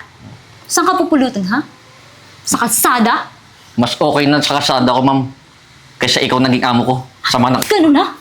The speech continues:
Speaker 1: Ganun? Ang kapal mo talaga sumagot sa akin, ha? Makakarating to kay Kuya. Bukas, wala ka ng trabaho.
Speaker 2: Mas okay yun, ma'am.
Speaker 1: Huh?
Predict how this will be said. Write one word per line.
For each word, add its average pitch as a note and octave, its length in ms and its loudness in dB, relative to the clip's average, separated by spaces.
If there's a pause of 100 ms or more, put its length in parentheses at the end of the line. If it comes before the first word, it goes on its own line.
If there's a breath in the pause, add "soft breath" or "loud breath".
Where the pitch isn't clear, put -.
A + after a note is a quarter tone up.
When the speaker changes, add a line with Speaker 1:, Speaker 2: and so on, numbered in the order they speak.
(120)
Speaker 1:
Ganun? G4+ 340 0 (1900)
Ang D4+ 180 -4
kapal E4 360 -2
mo E4+ 80 2
talaga C#4+ 240 0
sumagot C4+ 380 0
sa D4 160 0
akin, D4 180 2
ha? A#3+ 220 0 (960)
Makakarating D#4 560 2
to D4 80 0
kay C#4 160 -2
Kuya. A#3 320 0 (480)
Bukas, D4 480 0 (160)
wala D4+ 240 0
ka C#4 100 -2
ng B3 140 0
trabaho. B3+ 480 0 (1900)
Speaker 2:
Mas D3+ 160 0
okay E3+ 260 2
yun, E3+ 140 2
ma'am. D#3 240 2 (400)
Speaker 1:
Huh? F#4+ 160 2